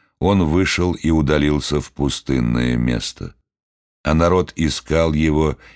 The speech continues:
и нашёл, и его пытались удержать, чтобы он не уходил от них. Но он сказал им: «И по другим городам должен я возвещать благую весть о Царстве Божием,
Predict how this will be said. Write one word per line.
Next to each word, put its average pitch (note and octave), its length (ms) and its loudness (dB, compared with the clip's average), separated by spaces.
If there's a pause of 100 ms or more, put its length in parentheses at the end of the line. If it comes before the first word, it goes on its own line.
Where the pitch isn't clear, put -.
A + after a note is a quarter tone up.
и D#2 140 2
нашёл, D#2 680 0 (340)
и D2 80 0
его D2+ 240 4
пытались E2 560 0
удержать, D2+ 720 0
чтобы C2+ 360 -2
он D2+ 220 2
не D2+ 120 4
уходил D2 600 0
от A1+ 220 -4
них. A1+ 360 -4 (440)
Но C#2+ 340 2
он E2+ 300 2
сказал D#2+ 640 0
им: G1+ 420 -4 (760)
«И D2 120 2
по D2+ 180 0
другим D2 500 0
городам C2+ 680 0
должен C2+ 440 0
я B1+ 400 0 (260)
возвещать C2+ 880 0
благую C2 640 0
весть C2+ 420 -2
о C2+ 180 -2
Царстве C2 640 -2
Божием, A1 680 -2